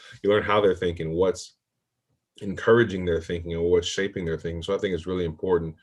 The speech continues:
to get on social media just to see what they're doing. And then on the mental health piece, sometimes athletes will post things that they won't say one-on-one. And that's really helpful to get to know our players and know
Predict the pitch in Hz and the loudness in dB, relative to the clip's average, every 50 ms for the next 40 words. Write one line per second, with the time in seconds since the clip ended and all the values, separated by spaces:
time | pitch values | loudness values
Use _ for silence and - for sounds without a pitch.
0 | _ - - - - _ _ - - 101 82 78 98 98 - - 90 90 92 95 | _ -20 -20 -20 -20 _ _ -8 -6 -6 -4 -2 -2 -2 -2 -4 -6 -4 -2 -2
1 | 92 90 90 - 92 90 87 - 87 87 90 87 85 87 87 90 98 98 - 95 | -2 -4 0 2 2 2 2 0 -6 -6 -4 -4 -4 -4 -4 -6 -6 -6 -6 -6
2 | 87 - - - 104 101 101 98 92 98 101 98 - 92 87 80 76 95 95 98 | -6 -6 -8 -6 -6 -6 -4 -4 -2 -2 -2 -2 0 -2 -2 -2 -2 -4 -4 -4
3 | 95 92 87 85 90 98 104 110 98 78 - 78 _ - 87 90 92 98 98 90 | -2 -2 -4 -4 -4 -4 -4 -4 -6 -6 -12 -16 _ -12 -10 -8 -6 -6 -4 -4
4 | 90 87 98 101 - - - 90 82 85 - _ _ _ _ - - _ _ _ | -4 -2 -2 -2 -4 -4 -8 -8 -8 -8 -12 _ _ _ _ -20 -20 _ _ _
5 | _ - 101 117 143 135 110 104 104 107 - 120 110 110 98 85 80 - - 104 | _ -4 2 4 4 6 4 2 0 0 0 0 0 2 2 0 0 2 4 6
6 | 110 117 113 - - 95 92 92 87 87 78 92 92 95 95 85 85 - - 101 | 6 4 4 -2 -6 -4 -4 -4 -4 -2 0 0 0 0 -2 -4 -6 -4 0 2
7 | 95 95 92 87 87 92 92 90 87 85 82 82 82 90 92 90 85 82 82 90 | 2 2 2 0 -2 -2 -2 -2 -2 -2 -2 -2 -2 -2 -2 -2 -2 -2 -2 -4
8 | 95 98 - 95 98 92 87 82 - 92 90 87 87 - - 82 80 78 - - | -4 -4 -2 -4 -4 -4 -4 -6 -6 -4 -4 -4 -4 -4 -4 -4 -4 -4 -6 -10
9 | _ - 95 85 95 98 - - 87 82 82 82 90 92 92 90 85 85 82 80 | _ -10 -8 -6 -6 -6 -6 -6 -8 -6 -6 -4 -2 -2 0 0 0 0 -2 -4
10 | - - - 87 85 85 85 80 80 82 82 80 80 82 87 90 87 80 78 - | -6 -4 -2 0 0 0 0 -2 -4 -6 -8 -8 -6 -4 -2 0 0 -2 -2 -6